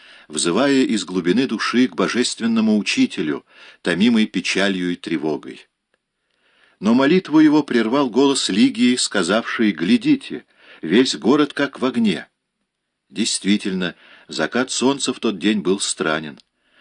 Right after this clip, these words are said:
Огромный диск его наполовину уже скрылся за яникулом, но весь небосвод объяло багряное зарево.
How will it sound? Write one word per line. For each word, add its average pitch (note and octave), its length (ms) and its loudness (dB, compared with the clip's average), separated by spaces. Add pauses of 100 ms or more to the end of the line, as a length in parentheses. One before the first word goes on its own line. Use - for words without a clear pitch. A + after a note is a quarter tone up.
(160)
Огромный B2 560 2
диск A2 420 0
его A2+ 260 2
наполовину G2 680 0
уже G2 200 0
скрылся F#2+ 840 0
за - 180 -2
яникулом, A#2 680 0 (420)
но F2+ 140 -2
весь B2 280 4
небосвод A#2+ 640 0
объяло G#2 480 -2
багряное G2 580 -2
зарево. E2 480 -8